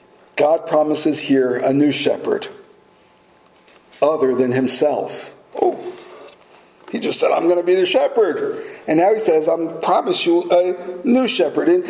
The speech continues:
and here, my friends, is the Christmas story, the ancient Christmas story. Here we find the solution for failed shepherds. And the solution for a failed shepherd is this, a good shepherd.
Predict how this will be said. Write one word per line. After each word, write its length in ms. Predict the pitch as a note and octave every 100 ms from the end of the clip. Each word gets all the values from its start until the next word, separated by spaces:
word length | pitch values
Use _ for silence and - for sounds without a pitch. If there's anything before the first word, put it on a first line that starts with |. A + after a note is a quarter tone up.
| F3+
and 120 | G3+ G3+
here, 180 | B3+
my 140 | G#3+ D3+
friends, 300 | E3+ D#3 D#3
is 120 | D3
the 60 | D3
Christmas 400 | D3 C3+ C#3+ C#3
story, 360 | - B2 B2
the 180 | C3+ D#3
ancient 580 | F3 F#3+ - F3 - -
Christmas 600 | D3 C3+ C#3+ C#3 C3 - - -
story. 720 | - - D3+ C#3 B2 G#2+ G2 - - - - - - - - _ _ _ -
Here 260 | - A#3+ C4
we 120 | G#3
find 360 | - F3+ F3 F3
the 80 |
solution 920 | E3 - D#3 F3+ A#3 - D3+ B2 C3 - - - - -
for 180 | - D3+
failed 400 | - E3+ F3 F3
shepherds. 720 | - D3 - G#2 - - - - - -
And 140 | - C#3+
the 60 |
solution 600 | C#3 C#3+ D#3 A#3 B3 A#3+
for 180 | G3 F#3
a 40 | E3
failed 300 | F3+ F3+ F3
shepherd 320 | E3+ E3+ D#3+
is 160 | D3
this, 480 | D3+ B2 G2+ - - - - - _ -
a 100 | B2
good 340 | - C3 C3
shepherd. 520 | - - - - -